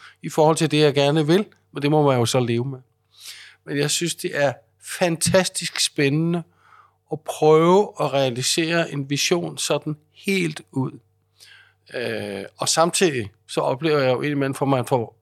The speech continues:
mildest talt klø på vejen. Ikke? Jeg har, jeg plejer at sige, hvis man tager min skjorte af,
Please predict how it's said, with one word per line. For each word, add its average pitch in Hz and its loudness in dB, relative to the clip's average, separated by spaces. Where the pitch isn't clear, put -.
mildest 170 -2
talt 147 -6
klø 151 -4
på 147 -8
vejen. 127 -4
Ikke? 147 -10
Jeg 151 0
har, 139 0
jeg 131 -2
plejer 147 2
at 151 0
sige, 170 -6
hvis 151 -8
man - -18
tager 147 -2
min 135 0
skjorte 151 2
af, 135 0